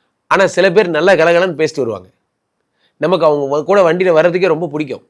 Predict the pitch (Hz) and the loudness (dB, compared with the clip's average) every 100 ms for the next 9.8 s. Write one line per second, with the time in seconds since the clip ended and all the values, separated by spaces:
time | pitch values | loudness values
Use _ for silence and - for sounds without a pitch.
0 | _ _ _ _ _ _ _ 139 196 165 | _ _ _ _ _ _ _ -2 0 0
1 | 196 180 151 151 156 131 123 151 160 _ | -2 -2 -4 -4 -4 -4 -2 -2 -4 _
2 | _ _ _ _ 123 165 147 135 131 120 | _ _ _ _ -2 0 0 -4 -4 -6
3 | 110 _ _ _ _ _ _ _ - 131 | -10 _ _ _ _ _ _ _ -4 0
4 | 143 127 110 - 127 156 139 143 143 117 | 0 0 -4 -6 -2 -2 -2 -4 -4 -6
5 | 120 131 113 110 135 _ _ 123 165 196 | -8 -8 -6 -8 -10 _ _ 0 2 2
6 | 180 160 139 135 151 139 127 117 123 131 | 2 0 -2 -4 -4 -4 -6 -6 -6 -6
7 | 127 127 135 151 139 135 127 104 110 - | -6 -4 -2 0 -2 -4 -8 -8 -12 -14
8 | _ _ _ 139 147 156 170 151 131 123 | _ _ _ -6 -4 -2 -2 -4 -6 -6
9 | 127 120 104 104 120 110 95 90 | -4 -4 -6 -10 -12 -12 -14 -16